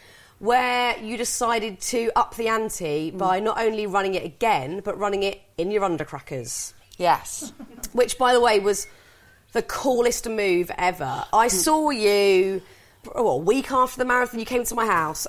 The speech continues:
Speaker 1: and the thing that you seemed most surprised about was the crazy positive stir that this caused. Like, obviously, people are gonna go, "Oh, this is different, you're in your underwear," but it wasn't people just looking and going,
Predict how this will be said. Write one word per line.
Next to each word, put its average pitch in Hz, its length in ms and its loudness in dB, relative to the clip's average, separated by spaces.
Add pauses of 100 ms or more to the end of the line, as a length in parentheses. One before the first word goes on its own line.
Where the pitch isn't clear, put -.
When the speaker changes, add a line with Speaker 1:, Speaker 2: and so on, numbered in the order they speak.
Speaker 1:
and 190 640 2 (440)
the 254 100 -4
thing 320 420 0
that 302 120 -2
you 262 240 -2
seemed 214 680 -2 (220)
most 240 480 -2
surprised 233 680 -2
about 143 420 -6
was 185 440 0 (600)
the 240 100 -2
crazy 247 1300 0 (180)
positive 226 580 -4
stir 208 340 0
that 147 100 -8
this 170 160 -4
caused. 165 360 -2
Like, 208 120 2
obviously, 277 380 -4
people 202 260 -4
are 196 60 0
gonna 190 140 0
go, 180 220 0
"Oh, 571 180 2
this 370 160 -6
is 220 80 -8
different, 240 340 -6
you're 196 80 -2
in 202 80 -2
your 196 100 0
underwear," 156 400 -2
but 220 400 2 (300)
it 247 140 2
wasn't 269 420 -2
people 208 300 -4
just 190 180 -6
looking 196 400 -2
and 180 80 0
going, 170 340 0